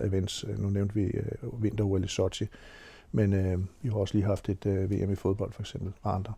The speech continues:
store begivenheder, så det betyder meget for, for I O C, og de sidder stærkt på posterne rundt omkring i de internationale, øh, sportsforbund.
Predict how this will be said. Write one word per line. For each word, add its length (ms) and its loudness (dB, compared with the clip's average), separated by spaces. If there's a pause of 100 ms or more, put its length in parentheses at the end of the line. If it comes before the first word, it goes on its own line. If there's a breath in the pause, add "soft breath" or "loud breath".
(140)
store 240 2
begivenheder, 380 2
så 60 0
det 80 0
betyder 320 6
meget 240 6
for, 260 4
for 140 -2
I 140 2
O 40 0
C, 300 0
og 100 -2
de 80 2
sidder 220 4
stærkt 420 4
på 100 -2
posterne 460 6
rundt 200 0
omkring 280 0
i 40 0
de 80 0
internationale, 800 0
øh, 60 -4
sportsforbund. 580 -4